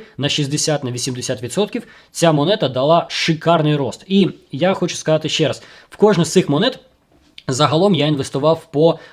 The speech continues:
е, двісті доларів. Спочатку я інвестував по п'ятдесят доларів в кожну монету, потім докинув по сто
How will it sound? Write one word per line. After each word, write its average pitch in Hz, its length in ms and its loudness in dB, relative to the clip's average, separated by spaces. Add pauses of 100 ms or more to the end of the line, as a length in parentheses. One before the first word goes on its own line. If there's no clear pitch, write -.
е, 117 120 -2
двісті 151 320 0
доларів. 104 280 -4
Спочатку 180 400 -2
я 143 60 0
інвестував 139 460 -2 (240)
по 156 100 -4
п'ятдесят 156 420 0
доларів 233 260 0
в - 40 -16
кожну 190 240 2
монету, 175 340 0
потім 151 280 -2
докинув 147 340 -2
по 160 140 -4
сто 240 260 0